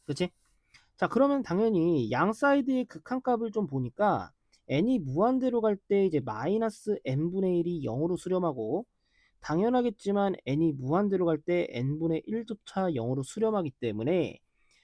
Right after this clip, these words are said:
자, 이 극한값은 얼마다? 당연히 영으로 수렴할 수밖에 없다라는 거지. 이 N 세타의 극한값은 영이다라는 거야.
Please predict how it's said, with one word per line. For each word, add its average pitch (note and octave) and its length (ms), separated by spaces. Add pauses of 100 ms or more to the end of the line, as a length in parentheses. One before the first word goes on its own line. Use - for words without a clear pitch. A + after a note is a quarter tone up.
(140)
자, B2 340 (100)
이 F#3+ 220
극한값은 G3+ 640
얼마다? A#2+ 560
당연히 B2+ 540 (120)
영으로 B2 480
수렴할 A3 440
수밖에 D#3 680
없다라는 - 760
거지. - 240 (960)
이 B2+ 160
N C3 100
세타의 B2+ 360
극한값은 F3+ 760 (120)
영이다라는 B2 800
거야. B2+ 520